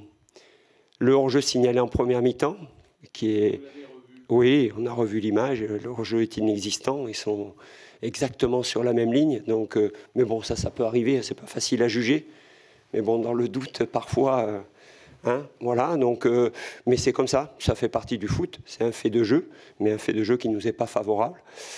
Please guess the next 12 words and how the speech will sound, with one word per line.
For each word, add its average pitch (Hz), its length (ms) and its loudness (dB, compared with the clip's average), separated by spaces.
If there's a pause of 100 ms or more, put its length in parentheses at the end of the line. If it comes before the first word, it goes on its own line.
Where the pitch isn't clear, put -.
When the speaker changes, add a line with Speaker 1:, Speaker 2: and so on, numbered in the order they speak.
(260)
Speaker 1:
Mais, 123 320 4
euh, 123 580 -4 (160)
voilà, 143 280 -2
je - 100 -12
crois - 140 -8
qu'on, 107 220 -6 (400)
ce - 200 -10
soir, 143 320 -2
je 101 80 -14
suis - 160 -14
fier 123 340 0
de, 104 300 0